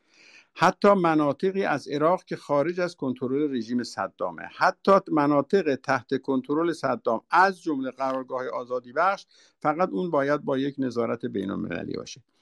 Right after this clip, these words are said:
و اعلام کردم که حاضرم تمام پاسخ اینها رو بدم و هر عقوبتی هم در اثر محکوم شدن، اه، اه، پا-، اگر محکوم شدم و اتهامات من به جو-، تب-، ثابت شد، هر عقوبتی رو حاضرم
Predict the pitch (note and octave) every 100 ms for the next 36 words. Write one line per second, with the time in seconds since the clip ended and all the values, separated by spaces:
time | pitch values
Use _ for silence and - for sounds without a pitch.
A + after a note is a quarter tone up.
0 | - - _ _ _ _ - B2+ C#3 D3+
1 | C3 D#3 E3+ D#3+ D3 E3 D#3+ D#3+ B2 B2+
2 | D3+ D3+ C3 - D3+ D3 F#3 F#3+ E3+ -
3 | C#3 C3 - E3 C3+ B2+ A#2 B2+ C#3+ C3+
4 | - E3 F#3+ G3 D#3 D#3+ D3 - E3+ G#3
5 | A3+ B3 F#3+ D#3+ D#3+ D3 F3+ G3 E3 C3
6 | A#2+ B2+ C3+ B2+ C3 - F3+ D#3+ B2+ A#2+
7 | - B2+ - C3 C#3+ - _ _ _ -
8 | A#2+ G#2+ G#2 G2 G2+ G#2+ A2 G#2+ G#2 G2+
9 | - - - A#2+ - C3 - D3 D3 C#3
10 | C#3+ C3 F#3+ F#3 - B2+ A#2+ A#2+ C3 -
11 | C3 C3 C3 B2+ B2+ B2+ B2 A#2+ A2 A2
12 | B2+ A2+ B2 - A#2+ - A2 - B2+ A#2+
13 | A#2 - F#3 - D#3+ F#3+ G3+ E3+ D3+ D3
14 | D#3 - D#3 C3 B2 A2+ C#3 C3+